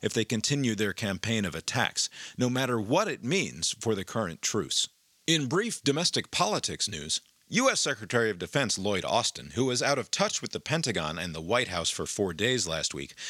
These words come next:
was revealed to have been being treated for prostate cancer and a urinary tract infection while at Walter Reed. His unexplained absence has led to calls for his removal,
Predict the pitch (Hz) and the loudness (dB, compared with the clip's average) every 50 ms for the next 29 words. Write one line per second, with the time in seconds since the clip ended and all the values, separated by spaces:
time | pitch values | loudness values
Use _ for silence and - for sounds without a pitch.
0 | - - - - 117 123 107 117 131 131 117 110 208 233 214 135 - - - - | -10 -8 0 2 2 2 4 2 2 2 2 2 2 2 2 2 0 -2 0 2
1 | 151 147 135 110 113 131 131 127 113 120 135 131 123 113 104 - - - - 254 | 2 2 2 2 0 0 0 0 0 2 2 2 2 0 0 0 0 0 2 2
2 | 247 156 110 95 - - 107 95 - - - - - 247 226 214 - - 139 104 | 2 2 2 0 0 0 0 0 0 -2 -2 0 2 2 2 2 2 2 2 0
3 | - - - 87 78 - - 82 80 87 - - 147 160 165 165 151 131 123 123 | 0 -4 -8 -8 -4 -4 -4 -4 -4 -4 -2 0 2 2 2 2 2 2 2 2
4 | 143 196 226 220 175 123 98 87 82 82 82 - - 85 80 - - 82 82 82 | 2 2 2 0 0 -2 -2 -4 -4 -4 -2 0 0 0 0 0 -2 -6 -8 -4
5 | - 90 82 - - - 87 90 98 107 107 101 95 92 87 90 95 95 92 90 | -2 -2 -2 0 -2 -2 -2 0 0 2 2 2 0 -2 -4 -2 0 0 0 0
6 | - - 73 76 80 95 107 80 67 - - _ _ _ _ _ - - - - | -2 -4 -6 -4 0 2 2 2 0 -4 -12 _ _ _ _ _ -20 -18 -16 -14
7 | - - - - 160 135 160 190 233 247 - - - 180 147 127 - - 160 190 | -14 -4 0 0 2 2 2 2 2 0 0 0 2 2 2 2 0 0 2 2
8 | 208 208 - - 92 85 82 - 117 120 110 120 139 143 147 131 - - 135 - | 2 2 0 0 0 0 -2 0 0 0 2 4 4 2 4 2 0 -2 -2 0
9 | - 117 107 107 101 - - 107 90 92 92 87 78 85 85 85 85 87 107 147 | 2 2 2 2 2 0 0 0 2 2 0 0 0 -2 -2 -2 0 2 2 2
10 | 160 - - 71 - | 0 -2 -4 -10 -14